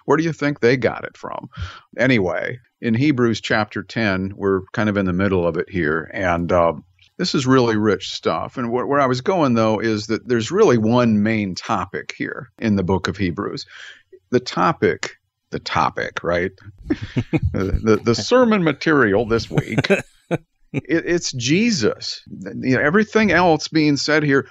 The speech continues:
revolves around the person of Jesus Christ and, and the will of God, which he performed through one sacrifice. Uh, and we were talking before we came on here between ourselves, you know, it's almost like the first five or six chapters of Hebrews, he's laying this foundation,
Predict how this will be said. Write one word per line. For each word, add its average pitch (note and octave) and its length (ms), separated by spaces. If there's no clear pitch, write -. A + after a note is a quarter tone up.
revolves C#3+ 640
around B2+ 380
the B2+ 80
person A2 680
of A2+ 180
Jesus C3 460
Christ G2 560
and, A2+ 280
and A2 160
the G#2 60
will B2 320
of C3+ 140
God, A#2 300
which G#2+ 220
he B2 140
performed G#2+ 640
through A#2+ 540
one A2 360
sacrifice. A2+ 800
Uh, G2 220
and A2 240
we B2+ 180
were A#2+ 140
talking C3+ 420
before A2 280
we G#2+ 80
came G#2+ 280
on A2+ 220
here F#2+ 180
between F#2 380
ourselves, F#2+ 560
you A2 80
know, G2 160
it's G#2+ 340
almost E3 300
like B2+ 140
the A2+ 80
first A2+ 280
five A2+ 440
or F2 80
six - 240
chapters G2+ 480
of F#2 80
Hebrews, F#2+ 520
he's E2+ 160
laying G2 260
this F#2+ 120
foundation, F#2 720